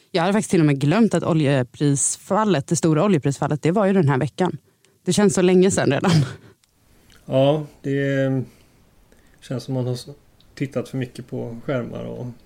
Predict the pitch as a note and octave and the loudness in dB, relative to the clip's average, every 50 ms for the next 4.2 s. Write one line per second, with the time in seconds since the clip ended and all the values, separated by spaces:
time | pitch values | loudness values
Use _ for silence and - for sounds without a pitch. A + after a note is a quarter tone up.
0 | _ _ _ _ - - G3+ G3 G3+ G3 E3 G3+ G3+ E3 - - F3 E3+ E3 - | _ _ _ _ -4 -2 0 2 4 4 4 4 4 0 0 4 4 4 6 6
1 | E3+ E3+ E3+ E3 D3+ C3+ C3 B2+ D3+ D3+ - - - - - D#3+ C3+ D#3 E3 D3+ | 6 6 6 6 6 4 4 2 0 -2 -4 -8 -12 -14 -14 -12 -8 -8 -8 -6
2 | C#3 C#3 C3+ C3+ C3+ C3+ A#2+ - - D3+ C3+ A2 A2 F2+ A#2 B2 C3 - - - | -6 -6 -6 -6 -6 -6 -8 -8 -8 -8 -8 -8 -8 -10 -12 -12 -12 -14 -16 -16
3 | - C3+ C3 - C#3+ C#3 C#3 C3+ C3+ C#3 C3 B2 A#2+ A#2+ A#2+ - - B2+ B2 B2+ | -16 -16 -14 -14 -14 -12 -12 -12 -10 -10 -10 -10 -12 -14 -16 -16 -16 -18 -18 -18
4 | _ - - | _ -20 -20